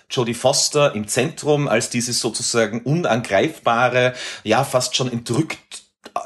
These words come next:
tolle junge F-B-I-Agentin, wahnsinnig intelligent. Und das Ende, wo sie dann sozusagen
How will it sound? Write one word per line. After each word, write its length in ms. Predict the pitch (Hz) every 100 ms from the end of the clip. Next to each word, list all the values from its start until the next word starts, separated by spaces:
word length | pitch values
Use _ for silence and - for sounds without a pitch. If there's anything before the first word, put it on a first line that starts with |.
| 92 - - -
tolle 280 | 123 131 156
junge 420 | 127 131 160 165
F-B-I-Agentin, 1000 | 117 - 131 110 151 - 107 117 135 127
wahnsinnig 460 | 107 156 139 143 123
intelligent. 640 | 127 135 110 104 156 - - - - -
Und 180 | 139 139
das 100 | -
Ende, 540 | 127 170 190 151 120 - -
wo 140 | 123 143
sie 140 | 147
dann 160 | 135 131
sozusagen 640 | 131 - - 123 117